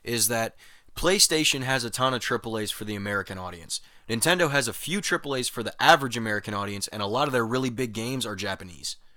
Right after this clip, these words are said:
So you get games like Dragon Quest is a big franchise for them. Monster Hunter, um, used to be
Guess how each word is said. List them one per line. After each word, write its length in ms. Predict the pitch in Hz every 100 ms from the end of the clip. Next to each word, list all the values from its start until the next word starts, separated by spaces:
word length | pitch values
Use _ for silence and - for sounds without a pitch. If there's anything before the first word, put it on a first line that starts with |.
| - - - - -
So 140 | - 120
you 160 | 123
get 160 | 127 120
games 280 | 131 131 117
like 240 | 113 -
Dragon 340 | 98 110 120
Quest 300 | 117 123 117
is 100 | 110
a 60 | 101
big 180 | 98 107
franchise 440 | - 107 101 98
for 100 | -
them. 220 | 95 90 - - -
Monster 500 | 104 117 143 - 123
Hunter, 440 | 104 113 127 131 - - - - - -
um, 280 | - 110 95
used 260 | 104 127 -
to 80 | 113
be 360 | 117 110 110